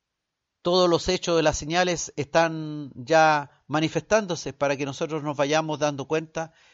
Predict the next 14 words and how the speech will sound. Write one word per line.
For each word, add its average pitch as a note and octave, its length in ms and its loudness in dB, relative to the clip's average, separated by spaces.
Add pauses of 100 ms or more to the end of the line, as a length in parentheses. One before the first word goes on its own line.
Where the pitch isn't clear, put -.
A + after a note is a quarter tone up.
(180)
que C#3+ 840 -2
el C#3 220 -2
fin F3+ 640 -8
se - 180 -4
acerca D3 560 -4 (480)
y C3+ 840 -4 (300)
se - 140 -4
acerca D#3 760 2
aquel C#3+ 340 -2
día D#3+ 480 2
en D3+ 220 -4
que D3 260 -4
se C#3+ 200 -6
cumplirán D#3 800 0